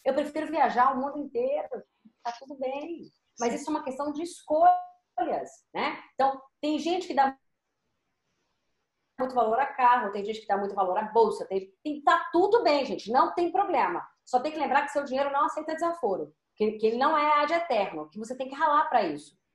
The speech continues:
Speaker 1: Se você tá ralando pra comprar aquela bolsa cara que você queria, aquele carro que você queria, faça por merecer, mas não mate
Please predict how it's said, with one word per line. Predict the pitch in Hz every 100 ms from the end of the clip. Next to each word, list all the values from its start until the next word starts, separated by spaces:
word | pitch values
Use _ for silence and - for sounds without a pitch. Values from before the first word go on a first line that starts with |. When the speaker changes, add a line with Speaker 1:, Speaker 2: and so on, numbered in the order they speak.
| _ _
Speaker 1:
Se | - 262
você | 269 277
tá | 349 359
ralando | - 320 269 277 269
pra | 262
comprar | 254 233 240 233
aquela | 233 240
bolsa | 208 233 240 233
cara | 226 214
que | -
você | 214
queria, | 220 214 233
aquele | 226 214
carro | 240 240
que | -
você | 202
queria, | 175 233 254 -
faça | 277 330 311
por | 320 294
merecer, | 302 330 330 220 170 - _ _ _
mas | 190 185 185
não | 190 233 269
mate | 240 165 170 - 254 269 -